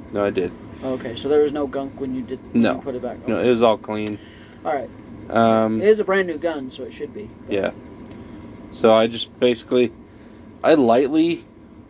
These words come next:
Speaker 1: lubed everything in it when I first took it apart. So I, I took, like, a couple c-,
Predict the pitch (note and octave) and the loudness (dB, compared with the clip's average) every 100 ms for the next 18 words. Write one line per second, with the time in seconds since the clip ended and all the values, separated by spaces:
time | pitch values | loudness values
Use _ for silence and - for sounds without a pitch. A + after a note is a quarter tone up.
0 | - - B2+ D#3 D3+ D#3 D#3 D#3 - D#3 | -20 -12 -2 0 4 4 4 2 -2 -2
1 | D#3+ D#3+ - D#3+ E3 - C3+ C#3+ C#3 - | -2 -6 -6 -2 -2 -2 -2 -2 -2 0
2 | D3+ D3 - - - - - - - - | 0 0 -8 -14 -18 -20 -18 -18 -20 -20
3 | - - D#3+ D3+ D#3+ D#3 E3 - - - | -12 -2 0 4 6 6 4 -4 -20 -2
4 | B2 A#2 A2 - A#2 C3 B2 A#2+ A2+ - | 0 0 0 -6 -2 -2 0 0 -2 -4
5 | - A2+ - - | -2 -2 -4 -16